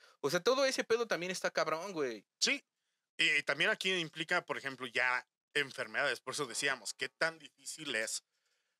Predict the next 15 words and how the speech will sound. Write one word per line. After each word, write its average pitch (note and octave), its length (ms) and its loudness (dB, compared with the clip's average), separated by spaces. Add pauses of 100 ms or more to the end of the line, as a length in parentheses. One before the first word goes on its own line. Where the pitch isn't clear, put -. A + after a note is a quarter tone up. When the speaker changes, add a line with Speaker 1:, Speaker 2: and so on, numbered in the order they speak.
Speaker 2:
ponerte C3 300 0
en A2+ 80 -8
forma? C#3+ 240 0
O - 20 -8
sea, A#2 120 -4
si A#2+ 120 0
tienes, D#3+ 460 0
pues, - 180 -14
no G#2 60 -8
sé, B2+ 200 2
güey, G2 200 -8
por - 140 -16
ejemplo, B2 260 -10
tiroides, B2 580 0
güey, F#2 100 -20